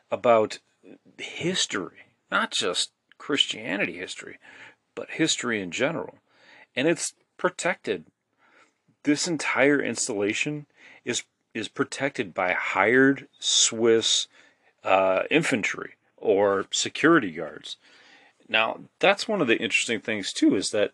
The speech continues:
they specifically hired Swiss, uh, sentries as a mercenary force. So the Swiss Guard is recognizable by its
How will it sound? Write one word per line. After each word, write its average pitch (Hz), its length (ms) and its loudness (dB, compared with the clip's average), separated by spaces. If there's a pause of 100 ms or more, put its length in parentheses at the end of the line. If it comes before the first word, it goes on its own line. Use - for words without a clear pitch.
they 113 120 -2
specifically 156 760 -2
hired 98 580 -2 (400)
Swiss, - 920 0 (520)
uh, 98 360 4 (520)
sentries - 720 -2 (200)
as 107 140 0
a 107 40 -2
mercenary 107 600 4
force. - 340 -6
So 117 160 6
the 90 140 4
Swiss - 400 2
Guard 104 420 6
is 92 160 -4
recognizable 101 640 0
by 98 180 4
its 95 160 -2